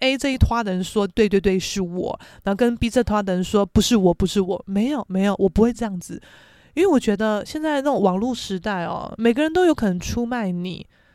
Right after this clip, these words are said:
就是任何时候讲话都小心，好不好？虽然说你跟很熟的人，你也可以自在的讲话，但是这种对错是非的东西，我觉得大家还是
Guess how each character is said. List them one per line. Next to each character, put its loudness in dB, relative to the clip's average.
就 0
是 4
任 -6
何 0
时 -2
候 2
讲 -6
话 -2
都 2
小 -6
心， -6
好 0
不 6
好？ 2
虽 2
然 0
说 0
你 -2
跟 0
很 2
熟 -4
的 -6
人， -4
你 -4
也 -4
可 -8
以 -4
自 -6
在 -4
的 -2
讲 -8
话， -4
但 2
是 -2
这 -6
种 -4
对 0
错 0
是 -2
非 2
的 2
东 -2
西， -8
我 2
觉 2
得 0
大 -4
家 -2
还 -4
是 -4